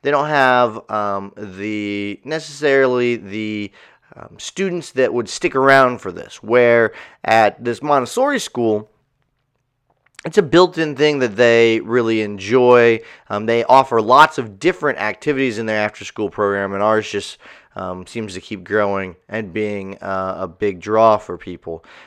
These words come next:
And so it's been a really nice fit. Um, th-, the students are good. Um, we enjoy it. Um, the parents are interactive and, and supportive of the program. Um, where, uh, sometimes I feel, uh, depending on, you know,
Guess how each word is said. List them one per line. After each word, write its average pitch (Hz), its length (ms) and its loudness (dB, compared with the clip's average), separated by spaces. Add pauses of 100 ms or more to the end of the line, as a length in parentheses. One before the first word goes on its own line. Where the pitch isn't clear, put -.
(100)
And 131 260 -6
so 156 640 6
it's 147 220 -4
been 175 240 0
a 202 40 0
really 139 380 0
nice 117 320 -2
fit. - 500 -6
Um, 95 540 -6
th-, 107 240 -18
the 101 220 -14
students 127 380 -8
are 117 60 -6
good. 120 600 2 (340)
Um, 87 180 -12
we 104 180 -4
enjoy 104 560 0
it. 107 380 0
Um, 95 220 -12
the 98 80 -10
parents 123 460 -6
are 104 120 0
interactive 104 800 -2
and, 90 220 -8 (280)
and 95 360 -8
supportive 120 680 2
of 101 180 0
the 95 100 -4
program. 104 800 -2 (340)
Um, 80 380 -16
where, 101 800 0
uh, 87 300 -8
sometimes 196 480 2
I 139 100 2
feel, 113 560 0
uh, 101 220 -8
depending 165 420 -4
on, 170 420 2
you 147 140 -10
know, 127 320 -2